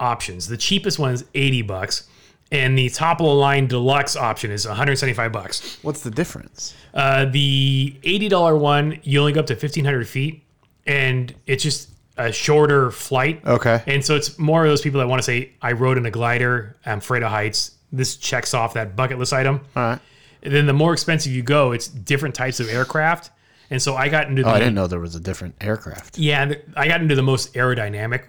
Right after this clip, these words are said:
Speaker 1: one
Speaker 2: Uh-huh.
Speaker 1: that technically can do faster things.
Speaker 2: Yeah.
Speaker 1: And, uh, it's still a thirteen hundred pound aircraft, which is kind of impressive, realizing that it weighs that
Speaker 2: Are they all
Speaker 1: much.
Speaker 2: made out of fiberglass or
Speaker 1: Yeah,
Speaker 2: something?
Speaker 1: they're,
Speaker 2: Yeah.
Speaker 1: they're fiberglass. And I think
Speaker 2: Okay.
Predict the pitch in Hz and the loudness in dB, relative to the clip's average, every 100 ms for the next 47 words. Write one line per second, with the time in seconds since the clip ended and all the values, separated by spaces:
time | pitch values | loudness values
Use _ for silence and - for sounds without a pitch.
0 | - 139 143 151 156 - 104 101 104 117 | -4 0 2 2 -2 -4 -2 -2 -4 -6
1 | - - 123 127 113 117 107 107 95 117 | -6 -6 -4 -4 -4 -6 -6 -8 -6 -4
2 | 117 104 - 107 107 - 117 101 117 123 | -4 -6 -10 -6 -6 -6 -6 -6 -6 -2
3 | 139 - - 110 104 123 _ _ - _ | -4 -6 -10 -8 -8 -10 _ _ -20 _
4 | - 127 123 123 123 117 135 127 - 190 | -4 0 0 2 2 0 -2 -6 -4 -4
5 | 104 - 143 135 139 113 117 107 - 107 | -4 -6 -4 -2 -4 -6 -6 -6 -8 -8
6 | 95 90 _ - 123 131 90 87 - 101 | -8 -12 _ -8 -6 -6 -8 -14 -12 -10
7 | - - 139 110 101 - _ - 135 - | -6 -4 -4 -4 -8 -14 _ -4 -2 -2
8 | 95 92 - _ _ _ _ _ _ 120 | -6 -14 -20 _ _ _ _ _ _ 0
9 | 139 127 123 117 113 113 123 120 101 107 | 2 2 0 -6 -6 -4 -2 -2 -4 -4
10 | 113 113 117 123 135 131 127 104 - 92 | -4 -2 2 2 4 4 4 2 -2 -6
11 | 101 117 127 135 - 131 147 143 - 147 | -4 -2 -2 -2 -2 0 0 -2 -2 -2
12 | 165 160 147 135 113 113 165 165 247 233 | 0 0 2 2 0 0 2 2 2 -2